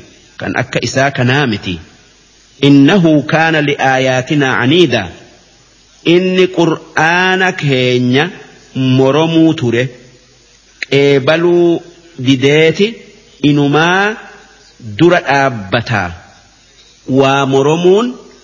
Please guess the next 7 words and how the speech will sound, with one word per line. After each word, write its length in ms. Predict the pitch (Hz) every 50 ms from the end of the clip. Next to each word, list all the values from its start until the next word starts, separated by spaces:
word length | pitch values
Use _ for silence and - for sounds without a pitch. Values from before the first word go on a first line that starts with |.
| _ _ _ _ _ _ -
waa 300 | 113 127 135 139 139 135
sadiirraa 680 | - 147 139 127 143 170 180 180 170 151 165 160 160 151
dhufti. 480 | - 127 - - - - 123 127 143 - - - - - _ _ _ _ _ _ _ _ _ _ _ _ _ _ _ _ -
Sadeen 400 | - 123 113 107 139 165 202 247 277 - - - - -
takka 340 | - 123 - - - 113 87 82 - - - - - _ _ _ _ _ _ _ _ _ _ -
if 140 | - 127 120 101
guddisu. 440 | 110 127 110 98 151 151 - 104